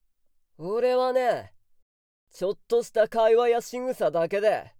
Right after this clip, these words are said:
そいつがSなのか、Mなのかっていうのは、すぐわかるんだよ。妙子とはちょっと喋っただけで、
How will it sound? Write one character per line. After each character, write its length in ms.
そ 260
い 60
つ 160
が 200
S 280
な 140
の 140
か、 320
M 320
な 120
の 140
か 140
っ 60
て 200
い 160
う 40
の 120
は、 260
す 360
ぐ 160
わ 240
か 180
る 120
ん 120
だ 200
よ。 180
妙 300
子 160
と 140
は 120
ち 160
ょ 60
っ 100
と 120
喋 380
っ 20
た 180
だ 160
け 120
で、 180